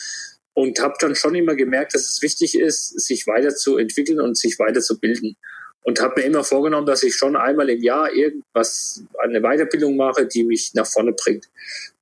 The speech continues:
Ähm, letztes Jahr oder dieses Jahr in zweiundzwanzig noch, ähm, habe ich so ein, mich weitergebildet im Sinne von Profilings.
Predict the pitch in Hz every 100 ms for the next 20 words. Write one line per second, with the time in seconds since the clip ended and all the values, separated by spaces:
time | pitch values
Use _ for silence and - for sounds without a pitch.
0 | - - 123 120 113 120 - 120 135 135
1 | 120 110 - 123 120 123 117 104 107 107
2 | 104 - 113 127 117 117 113 - _ _
3 | - _ - 113 107 113 123 - 117 -
4 | - 60 - - - _ _ _ - -
5 | - - 113 120 117 117 117 117 113 -
6 | 117 113 110 104 151 151 147 127 127 127
7 | 117